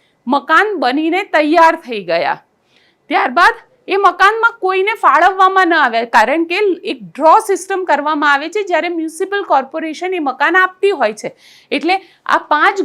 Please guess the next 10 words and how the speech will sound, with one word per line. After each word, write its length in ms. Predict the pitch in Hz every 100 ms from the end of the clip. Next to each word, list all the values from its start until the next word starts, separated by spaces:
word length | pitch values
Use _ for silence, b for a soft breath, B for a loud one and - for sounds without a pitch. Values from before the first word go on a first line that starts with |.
| 302
ગુનેગારોની 720 | 311 330 320 330 415 440 392
સાથે 340 | 294 269 269 415 440 _ _ _ -
એ 140 | 370 392
આ 20 | 403 339
મેયર 320 | 320 349 427 427
પણ 140 | 403 381
છે 140 | 294 330 440 _ -
કે 100 | 392 294
જે 160 | 330 415 403 339
વખતે 460 | 294 294 277 359